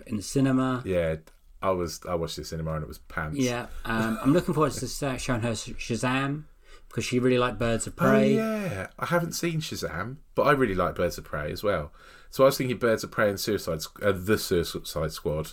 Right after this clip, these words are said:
Speaker 2: are the two D C ones that I liked.
Speaker 1: Yeah, they were gonna be good.
Speaker 2: Um,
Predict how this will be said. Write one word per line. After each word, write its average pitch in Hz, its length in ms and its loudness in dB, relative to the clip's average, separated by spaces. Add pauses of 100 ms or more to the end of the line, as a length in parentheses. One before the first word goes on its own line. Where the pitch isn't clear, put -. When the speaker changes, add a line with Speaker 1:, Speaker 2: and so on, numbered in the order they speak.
(140)
Speaker 2:
are 90 100 2
the 87 140 2
two 85 580 -2
D 87 160 -2
C 82 220 -4
ones 80 240 -2
that - 80 -6
I 82 60 -6
liked. 80 300 -4
Speaker 1:
Yeah, 117 180 0 (360)
they 139 140 2
were 127 80 2
gonna 110 160 0
be 98 60 -2
good. 90 160 -2
Speaker 2:
Um, 80 480 0